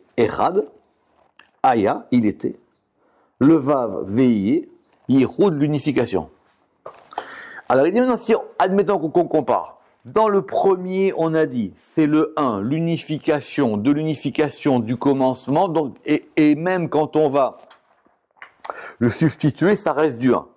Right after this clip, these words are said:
Maintenant, ce Shem, Aleph, Ke, Vav, Yud, qu'est-ce qu'on a dit là-bas ? On a dit Siman, Echad, Aya, Veiye, Yichud. Echad, il est un, Aya,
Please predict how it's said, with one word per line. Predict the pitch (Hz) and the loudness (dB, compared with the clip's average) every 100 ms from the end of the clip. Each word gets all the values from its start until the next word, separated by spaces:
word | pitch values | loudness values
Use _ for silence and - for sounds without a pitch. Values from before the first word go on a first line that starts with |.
| _ _ _ _ _ 95 | _ _ _ _ _ -4
Maintenant, | 135 202 | 0 -2
ce | 196 180 | 0 0
Shem, | - 190 175 - | 2 0 0 0
Aleph, | 165 165 156 - | 0 2 0 0
Ke, | 160 | 0
Vav, | 139 139 113 | 2 0 0
Yud, | 135 123 101 | 0 0 0
qu'est-ce | - 127 | -2 0
qu'on | 127 | 0
a | 110 | 0
dit | 101 | 0
là-bas ? | 98 - 131 311 - _ | -2 0 -2 -4 -14 _
On | - 120 | -4 -2
a | |
dit | 139 143 | 0 -2
Siman, | 131 - 127 151 233 202 - _ | -4 0 0 2 -2 -4 -10 _
Echad, | 147 - - 110 156 226 _ _ _ _ _ _ - | 0 0 0 -2 -2 -8 _ _ _ _ _ _ -2
Aya, | 143 131 110 151 - _ _ _ - | 2 2 2 -2 -10 _ _ _ -10
Veiye, | 107 147 151 120 117 220 214 | 0 4 4 2 0 -2 -2
Yichud. | 131 349 - 208 170 _ _ _ _ _ _ _ _ _ _ _ - - _ | 0 0 0 -4 -6 _ _ _ _ _ _ _ _ _ _ _ -20 -20 _
Echad, | - - - 165 | 0 0 0 0
il | 123 104 | 0 0
est | |
un, | 95 165 - - - - | 0 -2 -6 -14 -10 -2
Aya, | 139 131 120 | 2 2 2